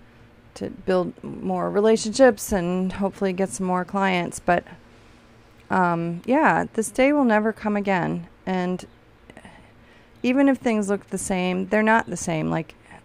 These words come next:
there's never the same. You could tell it, like, in the, how much light there is. Like, we're coming upon the solstice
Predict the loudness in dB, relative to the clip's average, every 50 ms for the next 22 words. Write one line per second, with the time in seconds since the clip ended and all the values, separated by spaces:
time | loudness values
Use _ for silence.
0 | -20 -14 -6 -4 -2 -2 -2 -4 -10 -12 -6 0 2 4 4 4 2 0 0 -2
1 | -2 0 0 0 0 -2 -2 -2 -4 -6 -6 -10 -20 -20 -20 -20 -20 -20 -20 -20
2 | -20 -20 -6 -2 2 2 4 6 6 6 4 2 0 -4 -4 -2 -2 -4 -6 -10
3 | -12 -12 -12 -16 -20 -20 -20 -20 -20 -20 -20 -20 -20 -20 -20 -20 -10 -8 -6 -4
4 | -4 -4 -4 -6 -8 -10 -14 -8 -4 -4 -2 -2 -4 -4 -8 -12 -16 -20 -20 -20
5 | -14 -10 -2 0 2 2 2 0 0 0 0 2 2 2 0 0 -2 -4 -4 -4
6 | -4 -4 -6 -6 -4 -4 -4 -2 -2 -2 -2 -2 -2 0 0 0 -2 0 0 2
7 | 2 0 0 0 -2 -2 -2 -2 -6 -10 -12 -14